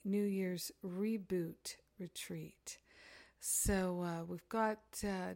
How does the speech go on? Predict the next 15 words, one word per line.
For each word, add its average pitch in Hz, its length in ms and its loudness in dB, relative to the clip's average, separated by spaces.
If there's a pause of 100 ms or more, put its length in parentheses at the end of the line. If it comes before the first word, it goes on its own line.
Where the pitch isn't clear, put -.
just - 280 -6
a 269 60 -2
couple 294 300 0
days 262 520 0
left 220 360 0
on 220 160 0
that 185 300 0 (300)
early, 220 420 0
early 196 320 0
bird 190 340 0
New 190 180 0
Year's 185 380 0
Reboot 185 540 -2
Retreat. 175 600 -6 (640)
Uh, 170 460 -2